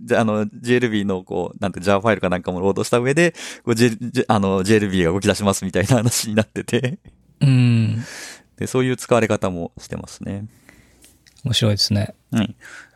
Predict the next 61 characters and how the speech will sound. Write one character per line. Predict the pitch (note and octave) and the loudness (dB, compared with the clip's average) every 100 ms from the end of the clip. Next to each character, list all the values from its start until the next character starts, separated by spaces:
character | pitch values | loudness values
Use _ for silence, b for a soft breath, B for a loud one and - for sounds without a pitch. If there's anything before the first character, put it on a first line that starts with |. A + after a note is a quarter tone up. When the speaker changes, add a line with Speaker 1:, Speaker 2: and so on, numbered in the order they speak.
| B | B
Speaker 1:
で、 | - A2+ - B B B - | 2 2 0 B B B -2
ま | |
あ、 | C#3+ | 2
だ | C#3 | 2
か | |
ら | A#2+ | 2
実 | B2 - - - - | 0 -6 -12 -4 2
際 | G#3+ A3 | 4 4
は、 | A3+ A#3 G3 C#3+ - | 6 6 4 0 -8
こ | - B2+ A2+ G2+ F#2+ | 0 2 4 2 -2
う、 | _ _ - - | _ _ -20 -2
例 | G#2+ | 0
え | |
ば、 | E2+ D#2+ D#2 - | 2 0 0 -2
な | G2+ | -2
ん | F2+ | -2
だ、 | - - _ _ _ _ | -6 -12 _ _ _ _
あ | E2+ | -6
の、 | D#2+ - | -6 -8
デ | - G2 | -2 2
バ | G#2 | 2
イ | G2 | 2
ス | - F#2+ F#2+ - _ _ _ - | 0 0 0 -4 _ _ _ -4
み | A2+ | -2
た | F#2+ E2 | 2 0
い | D#2 | 0
な、 | D#2+ - - | -6 -10 -14
あ-、 | - - | -12 -6
ア | E2 E2+ | -2 -2
イ | |
オ | |
ー | E2 | 0
テ | F#2+ | 2
ィ | |
ー | |
デ | F#2+ | 4
バ | F2+ | 2
イ | |
ス | - | 0
み | D#2+ | -6
た | D2+ | -6
い | |
な | D2+ | -6
も | |
の | E2+ | -6
で | D#2+ | -8
使 | - | -4
っ | F#2 | -6
て | - - | -6 -2
く | |
れ | G#2 | 0
る | G#2+ | 0
と | G2+ | 2
い | |
い | G#2+ | 4
な | A#2 | 2
と | A#2+ | 4
思 | A#2 | 2
っ | A#2 | 2
て、 | - B2 | 0 2
十、 | A2 G#2 G#2 | 2 2 2